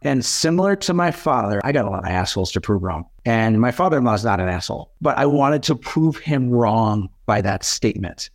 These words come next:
And so my wife was completely wrecked. This is a huge lesson that I learned from that time. It was about December. I came clean in June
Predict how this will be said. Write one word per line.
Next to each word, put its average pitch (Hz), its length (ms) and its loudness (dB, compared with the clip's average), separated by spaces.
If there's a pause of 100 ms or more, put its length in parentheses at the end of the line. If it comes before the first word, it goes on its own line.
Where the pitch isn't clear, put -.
(160)
And 147 120 0
so 151 220 2
my 131 180 2
wife 139 480 0 (120)
was 127 120 -2
completely 139 520 0
wrecked. 110 280 0
This 151 200 -2
is 143 100 -2
a 135 60 0
huge 160 340 -2
lesson 135 300 0
that 117 160 2
I 113 60 4
learned 107 380 -2
from 113 140 0
that 104 240 0
time. 98 340 -2 (140)
It 156 60 2
was 127 100 0
about 139 220 0
December. 107 420 0
I 101 60 2
came 127 240 0
clean 143 280 2
in 127 160 2
June 113 540 2